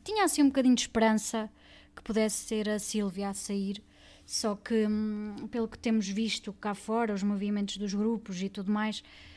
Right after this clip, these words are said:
eh, com o decorrer da gala também fui acabando por perceber que, hum, pronto,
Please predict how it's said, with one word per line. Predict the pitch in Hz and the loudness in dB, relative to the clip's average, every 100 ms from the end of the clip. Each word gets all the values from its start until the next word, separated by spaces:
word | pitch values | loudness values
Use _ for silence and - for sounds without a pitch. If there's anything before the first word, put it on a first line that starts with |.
| - - - | -20 -20 -12
eh, | 160 180 190 | -8 -6 -4
com | 233 | 0
o | 233 | 0
decorrer | - 247 233 220 | 0 -2 0 0
da | 226 | 0
gala | 226 226 | 2 2
também | 226 233 220 | 4 2 2
fui | - 220 | 2 0
acabando | 208 220 214 | 2 0 0
por | - 202 | -2 -10
perceber | - - 214 220 202 | -8 -4 0 0 -2
que, | - 208 | -4 -2
hum, | 202 190 190 190 180 139 - | 0 0 -2 -4 -6 -8 -6
pronto, | 196 175 | -8 -8